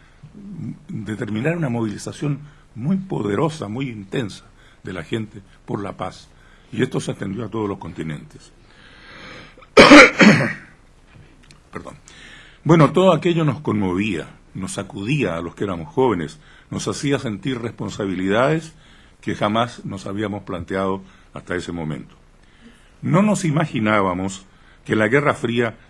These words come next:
entonces en sus comienzos, iba a durar unos cuarenta años,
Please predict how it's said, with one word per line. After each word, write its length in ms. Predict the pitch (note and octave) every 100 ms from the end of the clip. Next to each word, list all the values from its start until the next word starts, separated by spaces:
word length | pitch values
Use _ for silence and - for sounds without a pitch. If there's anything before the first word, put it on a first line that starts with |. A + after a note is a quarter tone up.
| -
entonces 600 | G2 F#2+ C3+ C3+ - G2+
en 60 |
sus 200 | F#2 D3+
comienzos, 600 | D3 F#2+ G#2 G2 - - - -
iba 200 | - D3+
a 40 | D#3
durar 360 | A#2+ B2+ C#3 -
unos 240 | B2+ G#2
cuarenta 640 | - G2 F#2+ F#2 E2+ A#2
años, 440 | F3+ F#2+ C#2+ -